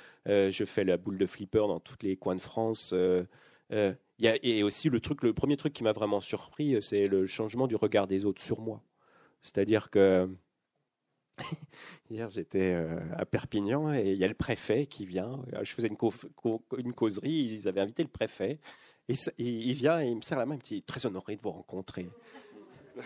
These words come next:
<laughs> Bon, bah ça, euh, je rends bien, je me rends bien compte que c'est pas, ça vient pas de moi, <laughs> cette affaire-là, <laughs> que le prix est pour beaucoup. Euh, ou alors, j'ai raconté aussi, pas belle cette anecdote,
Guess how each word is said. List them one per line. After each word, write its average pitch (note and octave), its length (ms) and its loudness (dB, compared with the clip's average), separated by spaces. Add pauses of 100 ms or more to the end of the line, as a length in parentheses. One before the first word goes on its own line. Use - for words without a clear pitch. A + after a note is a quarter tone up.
(140)
<laughs> D3 140 -8 (4000)
Bon, C3+ 280 -12
bah B2 140 -4
ça, D3 320 10
euh, A#2+ 220 10
je B2+ 120 8
rends C3 200 10
bien, C#3 180 4
je D3 100 6
me C3+ 60 6
rends C#3 80 10
bien C#3 120 8
compte D#3 140 6
que C#3+ 80 -2
c'est C#3 120 4
pas, B2 360 8
ça B2+ 120 2
vient B2+ 140 4
pas C3 160 6
de C3 60 0
moi, C3+ 320 6
<laughs> - 160 2
cette D3+ 240 6
affaire-là, C#3 500 8 (560)
<laughs> B3+ 500 -4
que C#3+ 100 2
le B2+ 160 8
prix C3 360 2
est A#2+ 60 4
pour A#2 220 2
beaucoup. E3+ 500 0 (380)
Euh, A2 260 0
ou A#2+ 100 2
alors, A#2+ 320 6
j'ai A#2 120 0
raconté A2+ 400 -2
aussi, A#2+ 240 -8
pas G#2 160 -10
belle A2 140 -6
cette - 180 -12
anecdote, A2 380 -4